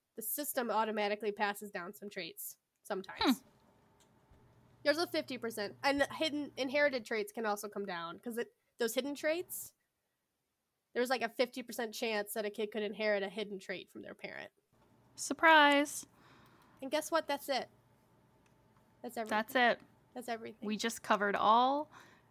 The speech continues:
Speaker 2: genetics in The Sims three.
Speaker 1: That was
Speaker 2: We're
Speaker 1: five
Speaker 2: done.
Speaker 1: minutes. That was, we spent an hour on Sims two and five minutes in Sims three. <laughs> And th-, and that's
Speaker 2: How
Speaker 1: why
Speaker 2: did that
Speaker 1: <laughs>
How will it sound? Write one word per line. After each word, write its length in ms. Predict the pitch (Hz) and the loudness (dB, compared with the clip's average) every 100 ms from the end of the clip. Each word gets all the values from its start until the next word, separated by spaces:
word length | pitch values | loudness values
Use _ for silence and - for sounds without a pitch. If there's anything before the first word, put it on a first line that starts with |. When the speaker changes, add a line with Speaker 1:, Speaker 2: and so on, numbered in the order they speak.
| _ - - - | _ -20 -20 -10
Speaker 2:
genetics 640 | - 131 175 240 - - - | -4 2 4 2 0 -8 -6
in 240 | 180 170 | -4 -6
The 60 | 175 | -4
Sims 420 | - 208 202 208 | 0 2 0 -2
three. 440 | - - - 220 - | -4 -4 2 2 4
Speaker 1:
That 120 | 247 | 0
was 200 | 240 247 - | 0 -4 2
Speaker 2:
We're 80 | 311 | 8
Speaker 1:
five 80 | |
Speaker 2:
done. 160 | 440 240 | 12 12
Speaker 1:
minutes. 420 | 208 202 - - - | 10 0 -8 -12 2
That 160 | 247 | 4
was, 180 | 254 262 240 - | 4 2 0 -6
we 80 | 262 | -2
spent 200 | 285 277 | 2 2
an 100 | 262 | 4
hour 340 | 233 240 262 262 | 8 10 10 8
on 200 | 240 240 | 2 0
Sims 320 | 226 240 240 | -4 -6 -6
two 220 | - 247 | -2 0
and 140 | 220 220 | 0 2
five 280 | 226 220 233 | 4 4 2
minutes 340 | 226 214 214 | -2 -4 -4
in 100 | 220 | -10
Sims 300 | 214 202 214 | -4 -4 -4
three. 380 | - 214 131 139 _ | -6 -4 -4 -8 _
<laughs> 80 | 320 | -6
And 160 | 277 | -2
th-, 120 | 247 233 - - _ | -2 -4 -10 -20 _
and 100 | 339 | 0
that's 280 | 370 427 403 | 0 0 10
Speaker 2:
How 100 | 349 | 12
Speaker 1:
why 40 | 320 | 12
Speaker 2:
did 140 | 370 | 12
that 240 | 349 339 | 12 12
Speaker 1:
<laughs> 40 | 370 | 8